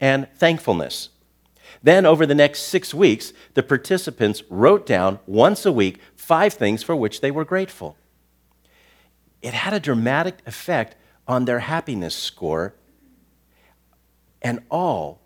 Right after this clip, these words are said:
rated themselves higher in happiness after the six weeks were over than when they began. Why does that work?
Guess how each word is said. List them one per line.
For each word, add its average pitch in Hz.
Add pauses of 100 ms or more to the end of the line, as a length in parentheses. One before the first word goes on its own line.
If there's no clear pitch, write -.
(100)
rated 139
themselves 104
higher 180
in 151
happiness 120 (360)
after 160
the 151
six -
weeks 139
were 120
over 104 (280)
than 107
when 104 (380)
they 104
began. 113 (1600)
Why 135
does 160
that 139
work? 127